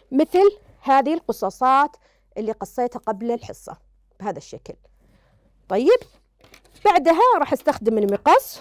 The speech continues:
وأبدأ أقص هذه الأوراق باتباع الخط اللي أنا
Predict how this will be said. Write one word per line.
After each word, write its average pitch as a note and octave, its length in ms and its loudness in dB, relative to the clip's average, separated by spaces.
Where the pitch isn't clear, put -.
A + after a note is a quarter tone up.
وأبدأ D4+ 500 2
أقص - 420 -2
هذه B3 540 2
الأوراق G3+ 840 0
باتباع B3+ 560 4
الخط G#3+ 420 -4
اللي F#3+ 160 -4
أنا C4 380 2